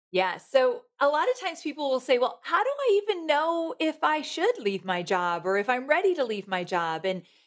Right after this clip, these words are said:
and I know a lot of people listening have already left their jobs. So stay with us 'cause we've absolutely got a lot for you as well. But I wanna start, I love where you're starting here. And we gotta start with, like, how do you feel when you wake up in the morning? So you wake up in the morning,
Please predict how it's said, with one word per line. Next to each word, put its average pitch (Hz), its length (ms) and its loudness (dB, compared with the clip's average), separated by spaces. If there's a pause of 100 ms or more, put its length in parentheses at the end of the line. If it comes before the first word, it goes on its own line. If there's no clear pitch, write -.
(100)
and 269 100 4
I 285 80 2
know 370 360 0
a 262 60 4
lot 277 180 2
of 349 60 -8
people 247 240 0
listening 220 400 -2
have 185 160 -2
already 190 320 2
left 170 260 -2
their 165 100 -4
jobs. - 340 -4
So 196 100 -4
stay 285 300 -2
with 233 240 2
us - 180 -8
'cause 175 160 -10
we've 190 160 -6
absolutely 202 1080 0
got 170 320 0
a 180 60 -2
lot 180 300 0
for 185 60 -6
you 180 180 0
as 175 140 -2
well. 165 260 0
But 180 140 -2
I 214 80 0
wanna 254 180 -4
start, 202 340 0
I 185 60 -2
love 208 300 0
where 202 100 2
you're 180 120 2
starting 185 380 -2
here. 160 320 -6 (600)
And 269 220 2
we 285 100 -2
gotta 427 220 2
start 302 220 2
with, 247 120 0
like, 202 280 -2
how 220 200 2
do 254 60 -6
you 254 140 -4
feel 202 260 -2
when 180 140 -6
you 175 100 -6
wake 156 280 -2
up 170 140 -4
in 160 60 -14
the 160 80 -10
morning? - 440 -12
So 170 360 0
you 202 160 -2
wake 220 180 4
up 311 140 0
in 294 60 -2
the 285 60 0
morning, 202 480 -4